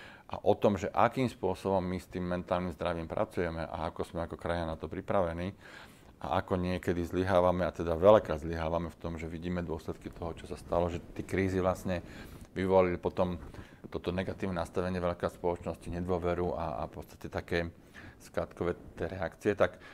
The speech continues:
to je niečo, o čom sa musíme, myslím si, začať aj my začať rozprávať u nás. Že koľko máme napríklad psychiatrov, detských psychiatrov.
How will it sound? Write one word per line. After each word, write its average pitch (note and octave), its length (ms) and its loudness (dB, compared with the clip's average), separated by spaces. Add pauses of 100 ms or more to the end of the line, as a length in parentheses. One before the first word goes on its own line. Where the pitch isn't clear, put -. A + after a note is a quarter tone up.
(160)
to G2+ 80 2
je F#2+ 80 0
niečo, G2 400 0 (160)
o - 160 -6
čom F#2+ 240 -2
sa - 400 0
musíme, F#2+ 400 0
myslím F2+ 240 -4
si, - 160 -8
začať F2+ 240 -2
aj F2 80 0
my F2+ 160 -4
začať F2 240 -4
rozprávať E2 560 -8
u F2+ 80 -12
nás. D#2+ 240 -16
Že E2 80 -14
koľko E2+ 320 0
máme F2 320 0
napríklad E2 400 -2
psychiatrov, E2 560 -6
detských F#2 320 -8
psychiatrov. - 480 -16